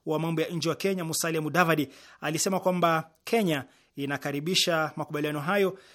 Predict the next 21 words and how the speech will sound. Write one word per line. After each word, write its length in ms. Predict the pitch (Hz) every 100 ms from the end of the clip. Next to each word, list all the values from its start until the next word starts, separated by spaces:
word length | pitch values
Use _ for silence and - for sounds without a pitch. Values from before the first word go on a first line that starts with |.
| - _
ya 220 | 143 143
kuachiwa 580 | - 147 143 - 175 160
kwa 140 | -
mateka 800 | 139 135 - 214 220 190 190 185 -
wa 160 | 160
Israel 400 | 180 156 160 156 131
na 80 | 151
wafungwa 280 | - 160
wa 40 | 151
Kipalestina, 540 | 156 147 - 208 180 - - - _
kuondolewa 600 | 185 185 185 208 202 190
kwa 180 | 180 170
majeshi 400 | 160 160 180 -
ya 80 | 156
Israel 440 | 180 160 160 151 - 143
Gaza 380 | 185 156 147 - - _
na 200 | 147 147
kuruhusiwa 540 | 143 156 143 151 - 220
misaada 320 | 175 170 165
ya 40 |
kibinadamu 600 | 156 151 147 160 170 156